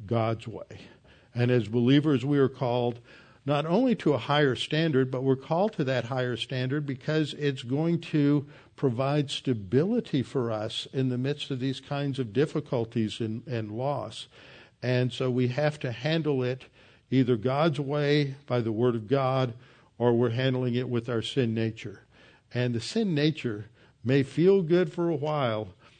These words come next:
but the end result is never good. Grief is the result of a loss.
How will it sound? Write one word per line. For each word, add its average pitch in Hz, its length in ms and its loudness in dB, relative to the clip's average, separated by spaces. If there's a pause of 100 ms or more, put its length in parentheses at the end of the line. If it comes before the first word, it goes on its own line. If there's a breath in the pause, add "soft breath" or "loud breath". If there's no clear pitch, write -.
(180 soft breath)
but 117 480 -2
the 127 200 0
end 147 240 4
result 131 500 -2
is 101 140 -6
never 117 400 -2
good. 95 420 -10 (1500 loud breath)
Grief 180 500 8 (100)
is 143 200 0
the 147 80 2
result 143 640 2
of 135 160 -2
a 139 160 4
loss. 120 800 -2